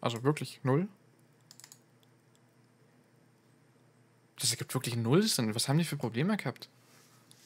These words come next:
Also, keine Ahnung. Klappt doch super. Was haben wir aktuell?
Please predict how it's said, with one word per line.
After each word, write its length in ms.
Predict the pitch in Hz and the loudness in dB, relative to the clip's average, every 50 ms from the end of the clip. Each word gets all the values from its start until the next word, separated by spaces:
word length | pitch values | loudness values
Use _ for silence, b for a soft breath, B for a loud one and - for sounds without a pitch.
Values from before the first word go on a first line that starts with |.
| - | 2
Also, 260 | - 135 120 113 95 95 - | 4 4 4 4 0 -2 0
keine 240 | - 123 110 104 98 | 2 2 4 6 6
Ahnung. 300 | 117 156 160 135 120 120 - - - - - - - - - - - - - - - - - - - | 6 6 6 4 2 -2 -6 -12 -16 -18 -16 -18 -18 -20 -20 -20 -20 -18 -16 -16 -14 -14 -16 -2 -2
Klappt 200 | - 123 - - | -2 0 0 -4
doch 60 | 139 | -2
super. 340 | - 175 - - 131 120 135 - - - - - - - - - _ _ _ _ _ _ _ _ _ _ _ _ _ _ _ _ _ - - - - - - _ _ _ _ _ - - _ _ - - _ _ _ - _ - | 0 0 0 2 0 -2 -2 -6 -12 -20 -20 -20 -20 -20 -20 -20 _ _ _ _ _ _ _ _ _ _ _ _ _ _ _ _ _ -20 -20 -20 -20 -20 -20 _ _ _ _ _ -20 -20 _ _ -20 -20 _ _ _ -20 _ -16
Was 100 | - - | -8 -4
haben 80 | 139 139 | -2 -2
wir 60 | 147 | 0
aktuell? 600 | 156 - - - - - 147 147 151 151 160 | -2 -4 -6 -6 -4 -2 0 2 2 2 0